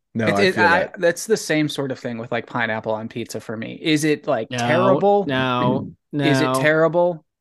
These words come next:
Speaker 1: Don't switch the
Speaker 2: Objectively?
Speaker 1: conversation.
Speaker 2: No.
Speaker 3: No, no, no. We're
Speaker 2: Is it
Speaker 3: not
Speaker 2: a mortal sin? Yes, it is.
Speaker 3: Wrong.
Speaker 2: And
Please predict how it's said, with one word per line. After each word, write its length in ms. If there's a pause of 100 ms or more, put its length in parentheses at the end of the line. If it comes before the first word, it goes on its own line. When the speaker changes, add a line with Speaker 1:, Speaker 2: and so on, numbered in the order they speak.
(140)
Speaker 1:
Don't 220
switch 260
the 80
Speaker 2:
Objectively? 300
Speaker 1:
conversation. 340
Speaker 2:
No. 80
Speaker 3:
No, 280
no, 60
no. 220
We're 240
Speaker 2:
Is 80
it 40
Speaker 3:
not 120
Speaker 2:
a 40
mortal 480
sin? 540
Yes, 520
it 140
is. 140
Speaker 3:
Wrong. 260
Speaker 2:
And 120